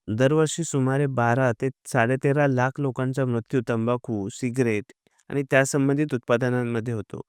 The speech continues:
त्यामध्ये धूम्रपान म्हणजे सिगरेट, बिडी, सिगार इत्यादीमुळे सुमारे नऊ पॉइंट तीन लाख लोक दरवर्षी मृत्युमुखी पडतात. चघळण्याच्या तंबाखूमुळे म्हणजेच खैनी, गुटखा, मावा इत्यादीमुळे सुमारे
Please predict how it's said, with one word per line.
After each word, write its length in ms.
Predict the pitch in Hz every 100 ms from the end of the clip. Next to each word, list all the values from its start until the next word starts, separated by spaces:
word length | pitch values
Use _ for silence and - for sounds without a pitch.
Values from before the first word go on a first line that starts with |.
| _
त्यामध्ये 380 | 131 139 139 143
धूम्रपान 640 | 127 123 127 135 123 113
म्हणजे 300 | 120 120 127
सिगरेट, 540 | 123 - 120 127 123 120
बिडी, 460 | 113 120 127 120 117
सिगार 540 | - 120 123 117 113 -
इत्यादीमुळे 600 | 123 143 135 147 143 143
सुमारे 480 | - 131 131 135 165 _ 127
नऊ 300 | 127 139 156
पॉइंट 220 | 165 170 151
तीन 220 | 147 151 151
लाख 160 | 156 160
लोक 220 | 160 139
दरवर्षी 420 | 147 143 143 135
मृत्युमुखी 580 | 135 120 - 123 120 123
पडतात. 380 | 117 110 - 98 - _ _ _ -
चघळण्याच्या 540 | 127 135 147 156 170 151
तंबाखूमुळे 680 | 143 139 135 156 147 139 143 156 _ _ _ -
म्हणजेच 300 | 143 143 143 -
खैनी, 400 | 139 131 135 131
गुटखा, 480 | 120 117 - 135
मावा 400 | 123 123 123 131 -
इत्यादीमुळे 720 | 120 - 143 156 151 147 151
सुमारे 420 | 151 147 143 151